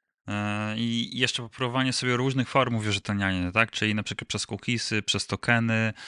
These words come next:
e, jakieś wpięcia libek, e, autoryzacyjne, e, do uwierzytelniania. No, no, to, to jest, no, naprawdę bardzo fajne. Druga sprawa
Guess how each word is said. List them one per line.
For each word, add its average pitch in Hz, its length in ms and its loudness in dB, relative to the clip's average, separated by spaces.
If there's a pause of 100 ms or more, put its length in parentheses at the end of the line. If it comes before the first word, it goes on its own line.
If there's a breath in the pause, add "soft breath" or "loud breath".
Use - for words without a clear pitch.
(340 loud breath)
e, 101 120 2
jakieś - 400 2
wpięcia 110 380 2
libek, 117 400 2
e, 110 220 4
autoryzacyjne, 107 920 0
e, 104 220 -2
do 110 80 2
uwierzytelniania. 107 720 2
No, 117 140 0 (520)
no, 127 240 0
to, 123 180 -10
to 123 300 -10
jest, 117 220 -6
no, 123 100 0
naprawdę 127 360 -2
bardzo 117 220 2
fajne. 139 400 2
Druga 127 380 0
sprawa 131 520 0